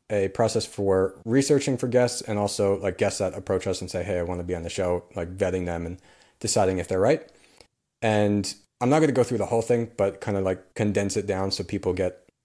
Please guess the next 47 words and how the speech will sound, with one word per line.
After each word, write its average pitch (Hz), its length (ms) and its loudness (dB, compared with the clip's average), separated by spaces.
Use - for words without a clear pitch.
the 87 240 -6
high 107 200 0
level 101 260 2
overview. 147 400 2
And 120 120 2
that 131 140 6
is 123 220 4
that 110 360 4
everybody, 143 500 6
no 131 120 2
matter 120 400 6
if - 180 2
we're 123 640 6
asking 117 300 0
them 117 140 4
to 139 80 -2
be 135 100 6
on 135 80 6
the 135 60 4
show 139 240 6
or 101 180 4
they're 107 140 2
pitching 104 340 -2
us, - 320 -4
they 107 120 2
have 101 180 -2
to - 80 -4
fill 101 240 0
out 92 280 0
this 92 320 -2
application - 480 -4
form. - 220 -12
And 98 460 0
that 117 180 4
gives 117 180 4
us 113 160 2
an 110 120 2
idea 104 340 4
of 98 380 -2
the 104 80 -6
kind 98 160 -4
of - 40 -6
things 90 180 -6
they're 90 100 -2
gonna 90 160 -4
talk 135 240 2
about. 123 340 2